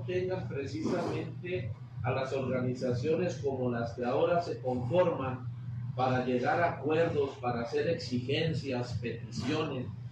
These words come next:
y que escuchen la realidad, porque no es lo mismo verlo desde adentro a lo que los abogados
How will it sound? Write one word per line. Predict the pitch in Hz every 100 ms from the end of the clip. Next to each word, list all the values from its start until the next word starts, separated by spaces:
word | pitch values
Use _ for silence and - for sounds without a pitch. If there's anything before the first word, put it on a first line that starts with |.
| -
y | 143 143
que | 135
escuchen | 127 - 180 247 - 175 147
la | 139 127
realidad, | 127 117 117 120 143 127 - - - - -
porque | 123 - -
no | 220
es | 220
lo | 202
mismo | 220 220 214 190
verlo | 208 208 208 190
desde | 185 175
adentro | 165 202 202 - 185
a | -
lo | 156 -
que | -
los | 143 -
abogados | - 139 139 170 185